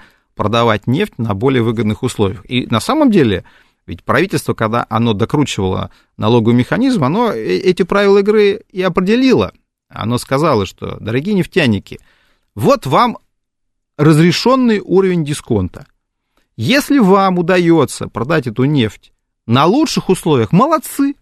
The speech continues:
это ваша прибыль, потому что мы вам вот в нынешних условиях, да, помочь особо не можем. Мы надеемся, что с-, вы сами выкрутитесь. И вот они выкручиваются, соответственно, э, а,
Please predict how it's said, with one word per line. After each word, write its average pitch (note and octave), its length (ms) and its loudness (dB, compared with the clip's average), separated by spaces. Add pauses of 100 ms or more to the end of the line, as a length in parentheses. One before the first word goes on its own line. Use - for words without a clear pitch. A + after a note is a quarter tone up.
(280)
это G#3 260 -2
ваша D#3 600 -2 (200)
прибыль, A3+ 360 -2
потому C3+ 340 -4
что A#2+ 360 -4 (260)
мы A3+ 320 4
вам B2 340 0
вот - 240 -12
в - 60 -8
нынешних B2 440 -2
условиях, G2+ 540 -2
да, F#3 160 -8
помочь A#3+ 400 0
особо F3 300 -2
не C#3 100 4
можем. F#2+ 340 0
Мы B2+ 140 0
надеемся, E3 400 0
что - 160 0
с-, - 60 -10
вы C3 180 -2
сами F3 260 0
выкрутитесь. G#2+ 680 -2 (1500)
И G2 60 -12
вот B2 180 -2
они A3+ 140 4
выкручиваются, D#3 800 0
соответственно, G#2+ 580 -2 (480)
э, - 60 -20
а, F#2 540 -8